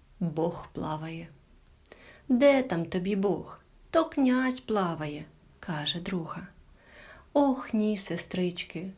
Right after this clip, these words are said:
це плаває князенко», каже третя. Старша каже: «Коли б мене той Бог узяв,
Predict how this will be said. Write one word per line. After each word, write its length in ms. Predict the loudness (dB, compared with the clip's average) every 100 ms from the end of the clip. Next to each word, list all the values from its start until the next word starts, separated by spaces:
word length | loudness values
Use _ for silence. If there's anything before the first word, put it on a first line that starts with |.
| -16
це 240 | -4 -2
плаває 520 | -2 0 0 2 2 2
князенко», 960 | 4 4 4 2 0 0 -2 -6 -12 -14 _ -20 -20 -16
каже 400 | -4 -4 -2 -6 -6
третя. 460 | -8 -8 -10 -14 -16 -20 _ -20 -20 -20 -10
Старша 540 | -4 -2 -2 -2 -2
каже: 440 | -4 -4 -2 -4 -6 -16 -20 -20 -20 -20 -20 -20 -20 -20 -20 -20 -2
«Коли 360 | 2 4 4
б 140 | 4 2
мене 380 | 4 4 4
той 200 | 2 0
Бог 360 | 2 2 0 -2
узяв, 420 | -2 0 0 -4